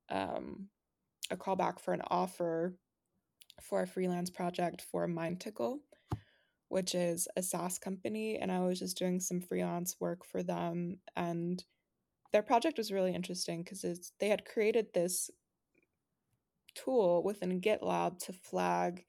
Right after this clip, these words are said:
old copy that doesn't really match their style guide, and so my main job that it was, there was really just looking at kind of siloed strings of copy that were flagged by the GitLab tool and making sure that it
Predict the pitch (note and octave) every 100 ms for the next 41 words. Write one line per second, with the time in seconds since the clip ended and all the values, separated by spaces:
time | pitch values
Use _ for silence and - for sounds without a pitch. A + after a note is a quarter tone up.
0 | _ _ _ _ _ _ _ - _ G3
1 | G3 F#3 - - F3+ F3+ G#3+ G#3+ A3 -
2 | F#3 F3+ F3 - F#3 F#3 F3+ F3 F3 E3+
3 | E3+ E3 D#3+ F3 - - E3+ F3+ - D#3
4 | D#3+ E3+ F3+ A3 A3 A#3+ A#3+ F3 F3+ F3+
5 | F#3 E3+ E3+ F3+ _ _ _ _ _ _
6 | _ _ F#3 F#3 F3+ F3+ F3 F3 E3+ E3
7 | - _ _ _ - - F3+ F3+ F3+ E3+
8 | F3 - _ - F3 F3 F3 F3+ F3+ F3+
9 | F3+ F3+ F3+ F3+ F3+ E3+ F3 - F3+ F3
10 | - F3 E3+ E3+ F3+ - E3+ F3 F3 -
11 | - F3 D#3+ G3 G3 G#3 F#3 E3+ F3 -
12 | F3 F3+ F3 F3+ D#3+ D#3+ D#3+ E3+ - F#3
13 | F#3 - A3 A3+ G#3+ F3 F3+ F3+ F3 F3+
14 | E3+ E3+ E3 F3